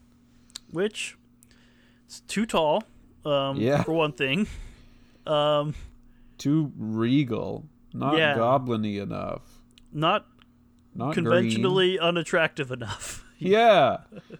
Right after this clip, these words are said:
Speaker 2: What's going on?
Speaker 1: Uh, but yeah. Uh, F-, France, I guess, maybe,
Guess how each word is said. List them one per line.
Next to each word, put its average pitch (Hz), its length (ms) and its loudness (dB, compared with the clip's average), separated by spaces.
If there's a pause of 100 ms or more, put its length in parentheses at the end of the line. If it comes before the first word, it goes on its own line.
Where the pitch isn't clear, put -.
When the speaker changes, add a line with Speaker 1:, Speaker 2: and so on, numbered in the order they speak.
(140)
Speaker 2:
What's 208 280 2
going 123 380 4
on? 196 540 2 (800)
Speaker 1:
Uh, 135 420 2
but 170 160 -2
yeah. 208 240 -2 (480)
Uh, 156 300 2 (200)
F-, 185 80 -16 (280)
France, 175 720 -4 (200)
I 160 100 -6
guess, 151 340 -6
maybe, 156 400 -4